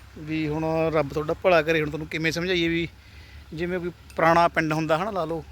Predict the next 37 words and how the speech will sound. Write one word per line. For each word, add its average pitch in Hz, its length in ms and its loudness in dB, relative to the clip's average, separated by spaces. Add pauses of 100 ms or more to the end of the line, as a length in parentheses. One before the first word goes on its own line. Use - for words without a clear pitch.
ਜਾਂ 151 120 -4
ਕੋਈ 156 180 -8
ਪੁਰਾਣੀ 156 280 2
ਜਗ੍ਹਾ 147 240 2
ਹੁੰਦੀ 151 260 -4
ਹੈਗੀ 147 220 -6 (640)
ਹਾਈਟ 156 260 8
ਦੇ 147 100 6
ਉੱਪਰ, 147 260 0
ਉਹਨੂੰ 160 140 -4
ਕਹਿੰਦੇ 156 340 -4
ਨੇ 170 140 -8
ਵੀ 156 60 -10
ਜਿੱਥੇ 151 260 -10
ਕੋਈ 143 120 -6
ਪੁਰਾਣਾ 143 320 0
ਪਿੰਡ 135 240 -6
ਲਾ 139 100 4
ਲਓ, 139 160 0 (240)
ਕਿਵੇਂ 143 280 -2
ਕੋਈ 139 160 -10
ਕਿਵੇਂ 143 260 -4 (680)
ਅੱਡੋ 160 160 0
ਅੱਡ 156 60 2
ਸਿਸਟਮ 147 380 -4
ਆ। 151 40 -4 (680)
ਤੇ 165 100 -6
ਬਾਕੀ 156 340 0
ਤੁਸੀਂ 175 340 -2
ਆਉਣਾ 170 240 4
ਗਾ 175 60 6
ਇੱਥੇ 170 280 -2 (1000)
ਤਾਂ 156 320 2
ਤਲਵੰਡੀ 151 460 0
ਮਲਕ 151 320 2
ਤੋਂ 147 120 -8 (600)
ਜਿਹੜਾ 165 580 4